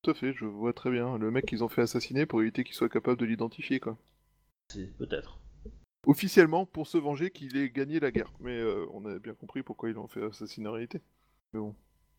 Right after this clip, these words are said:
Speaker 1: Ouais, ouais, ouais. Bah, du coup, si on arrive à leur envoyer, euh, des renforts, euh, ça serait pas mal, tu vois. Mais je sais, j'avoue que je sais pas trop pour le pendant légal comment faire en sorte que ça,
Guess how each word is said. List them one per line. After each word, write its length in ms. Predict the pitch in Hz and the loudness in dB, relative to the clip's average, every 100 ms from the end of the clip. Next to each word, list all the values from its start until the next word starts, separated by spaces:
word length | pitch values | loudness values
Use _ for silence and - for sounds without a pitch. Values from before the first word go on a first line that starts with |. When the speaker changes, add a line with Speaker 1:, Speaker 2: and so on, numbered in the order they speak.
| _ _ | _ _
Speaker 1:
Ouais, 600 | 175 226 240 247 254 262 | 10 10 6 2 -2 -2
ouais, 540 | 208 175 185 190 196 196 | 0 2 2 2 0 0
ouais. 360 | 139 123 135 | 0 0 0
Bah, 140 | 127 127 | 0 0
du 100 | 147 | -2
coup, 140 | 220 | -6
si 120 | - | -4
on 120 | 151 | -2
arrive 240 | 131 180 175 | 0 2 4
à 60 | |
leur 120 | 147 139 | 4 4
envoyer, 600 | 135 131 135 139 165 160 | 2 4 4 6 6 6
euh, 200 | 123 120 | 4 2
des 240 | 110 120 | 2 2
renforts, 560 | 113 120 - 165 160 113 | 2 -2 0 0 2 0
euh, 180 | 107 107 - _ - _ - - | -2 -4 -8 _ -20 _ -20 -12
ça 100 | - | -10
serait 160 | - - | -8 -6
pas 140 | 123 | -2
mal, 160 | 131 156 | 0 -2
tu 100 | - | -4
vois. 120 | 113 - _ _ _ _ _ | -12 -14 _ _ _ _ _
Mais 100 | 135 | 4
je 80 | 127 | 8
sais, 180 | 156 170 | 8 8
j'avoue 200 | 185 240 | 6 2
que 60 | 190 | -2
je 40 | |
sais 140 | - | -2
pas 120 | 160 175 | 2 2
trop 180 | - | 2
pour 140 | 226 151 | 0 0
le 80 | 135 | 2
pendant 300 | 151 147 151 | 2 4 4
légal 340 | 156 175 196 | 6 6 4
comment 280 | 190 131 131 | 2 -2 -2
faire 180 | - 147 | -2 0
en 80 | |
sorte 240 | 131 185 - | 0 -4 -2
que 540 | 127 117 117 113 113 | 2 2 2 2 0
ça, 360 | 113 117 110 113 | 0 -2 -2 -2